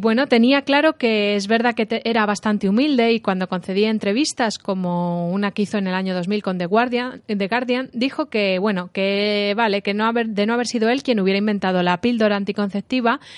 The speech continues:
cualquier otra persona hubiera dado con la fórmula para evitar embarazos a través de la administración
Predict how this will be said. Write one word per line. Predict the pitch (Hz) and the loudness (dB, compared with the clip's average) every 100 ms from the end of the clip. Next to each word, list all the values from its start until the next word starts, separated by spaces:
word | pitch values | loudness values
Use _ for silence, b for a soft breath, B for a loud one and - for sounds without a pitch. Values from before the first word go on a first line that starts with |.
| B - | B -4
cualquier | 262 247 311 | -4 0 0
otra | 311 262 | 0 -2
persona | 226 196 254 247 | -4 -4 -2 -2
hubiera | 214 220 214 | 0 0 0
dado | 220 233 | 0 0
con | 214 | 0
la | 190 | 0
fórmula | 170 214 226 240 | -2 -2 0 -2
para | 233 202 | -2 -2
evitar | 185 185 214 | -4 -4 -4
embarazos | 226 202 233 - 254 - b b b | -2 -2 -4 -2 -6 -6 b b b
a | 214 | -6
través | 208 196 208 | -4 -4 -4
de | 208 226 | -4 -6
la | 269 294 | -6 -6
administración | - 214 202 202 180 208 185 226 233 254 | -8 -6 -6 -6 -6 -8 -6 -4 -4 -6